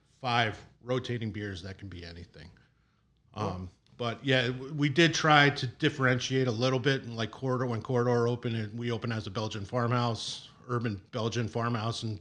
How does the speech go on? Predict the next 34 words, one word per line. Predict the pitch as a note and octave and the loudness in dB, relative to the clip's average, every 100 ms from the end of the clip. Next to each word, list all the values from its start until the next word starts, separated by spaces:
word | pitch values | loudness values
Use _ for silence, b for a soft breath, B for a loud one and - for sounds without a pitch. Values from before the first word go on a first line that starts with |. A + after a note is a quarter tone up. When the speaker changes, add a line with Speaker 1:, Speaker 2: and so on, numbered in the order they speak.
| - | -12
Speaker 1:
concentrating | - B2 - B2 A#2 A2 | -4 -4 -4 -6 -4 -4
on | G#2+ | -4
a | |
lot | G#2 G#2+ | -4 -6
of | F#2+ | -6
saisons. | - G2 F#2 A2+ A#2 A#2 - - b b b b b - | -8 -8 -6 -4 -2 -4 -8 -18 b b b b b -2
And | B2 B2 | 2 4
then, | A#2+ A#2 | 4 2
uh, | A2 G#2+ | 0 -2
fortunately, | - C#3 - B2+ A#2 A2+ A#2+ A#2 - b b b b b _ _ - | 0 0 2 -2 -2 -2 -2 -2 -6 b b b b b _ _ -2
we | D3+ | 4
were | D3+ C#3+ | 6 8
o-, | D3 D3 D3 | 6 4 4
able | D3 C3+ | 4 4
to | C3 B2 | 2 -2
snag, | - D3 B2+ B2 B2 | 0 2 4 4 2
uh, | A2+ A2+ A2 G#2+ - | 2 0 -2 -6 -2
uh, | C3 A2+ | 0 0
Roger | A2+ A#2 G#2+ | 0 0 0
Cuzelis | G#2 B2 G2+ A#2+ B2+ B2+ - - B B B B - - | -2 -4 -2 -2 0 -2 -4 -8 B B B B -20 -10
and, | C3 A#2+ G#2+ | -4 -2 0
uh, | G#2 G#2 G#2 | 0 -2 -2
Eric | A2+ A#2 - | -2 -2 -2
Padilla, | A#2+ A#2+ B2+ C3+ - B B _ _ | -4 0 0 -2 -10 B B _ _
and, | A2 A2 A2 | -4 -2 -2
uh, | G#2 G#2 | -4 -6
sorta, | G#2 - C3+ A2+ A#2 G#2 - _ _ - | -6 -2 0 0 -2 -6 -12 _ _ -8
it | |
was | A2+ G#2 | -6 -2
mine, | B2+ A#2+ A#2+ A2+ | 0 2 2 2
Roger's, | A#2 A2+ A#2 G#2 | 0 0 -2 -4
and | A2+ A2 | -4 0
Eric's | A#2 A2 - - - - _ | 0 0 -2 -8 -8 -12 _
sorta | - C3+ A#2 A2+ | -6 -2 0 -2